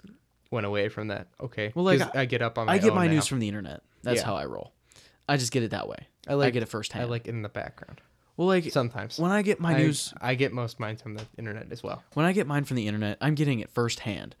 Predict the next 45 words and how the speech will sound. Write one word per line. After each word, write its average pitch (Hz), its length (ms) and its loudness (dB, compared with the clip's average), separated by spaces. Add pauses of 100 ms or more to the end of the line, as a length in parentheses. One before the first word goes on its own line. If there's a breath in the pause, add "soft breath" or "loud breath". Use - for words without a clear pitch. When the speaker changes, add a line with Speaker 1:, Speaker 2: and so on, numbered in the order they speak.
(180 soft breath)
Speaker 2:
I'm 127 140 0
not 156 180 0
getting 127 220 0
some 139 420 2
idiot's 120 340 2
impression 104 500 -4
of 55 120 -10
it. 50 140 -14 (640 soft breath)
'Cause 143 160 2
what 127 140 2
I 175 160 4
do 110 360 2 (280 soft breath)
is 131 180 2
I 156 80 4
don't 170 180 2
look 151 200 4
for 117 360 2
the 110 160 2
news 127 380 4
part 107 260 -2
of - 80 -10
it. - 120 -6
I 123 80 0
don't 143 140 2
look 151 140 2
for 139 120 -2
somebody 127 280 0
s-, - 200 -2
talking 143 440 0
about 78 280 -8
it. - 120 -14 (160 loud breath)
Speaker 1:
Right. 117 180 -2 (180)
Speaker 2:
I 147 180 8
look 151 300 6
for 107 360 2 (200 soft breath)
the 120 180 -2
actual 120 420 2
raw 120 280 4
footage 131 420 2
that 110 80 0
has 104 140 -2
come 135 240 -4
from 135 140 -4
the 120 60 -2
scene, - 600 -4